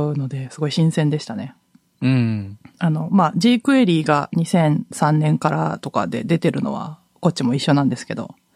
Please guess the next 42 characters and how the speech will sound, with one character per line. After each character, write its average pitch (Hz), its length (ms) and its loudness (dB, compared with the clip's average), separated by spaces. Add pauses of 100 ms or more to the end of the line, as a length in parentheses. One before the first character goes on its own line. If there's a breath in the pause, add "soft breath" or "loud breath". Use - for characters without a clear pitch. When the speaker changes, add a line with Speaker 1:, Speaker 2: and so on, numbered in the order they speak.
(600 soft breath)
Speaker 1:
そ - 140 -6
の 165 100 2
先 180 340 -2
が、 202 200 0 (140)
ま 214 120 2
あ、 160 40 -2
そ-、 208 240 0
そ - 120 -4
こ 247 100 2
か 240 100 2
ら 220 100 4
バ 202 140 0
ッ - 40 -6
ク 240 140 0
ボ 254 120 4
ー - 20 4
ン 190 40 0
も 151 120 -2
一 143 40 -2
緒 165 140 -4
な 156 120 0
ん 143 40 -2
で 139 60 -8
す - 120 -14
が、 127 220 -12 (680 soft breath)
そ 180 60 -2
の 175 60 0
先 175 260 -2
が、 151 240 0
こ 135 360 -10
う、 196 40 -2
Angular、 185 680 4
React、 170 640 0
Vue.js 147 840 2
っ - 20 -18
て - 300 -14
書 - 80 -8
い - 60 -8
て - 80 -8
あ - 40 -10
っ - 40 -18
て。 - 280 -12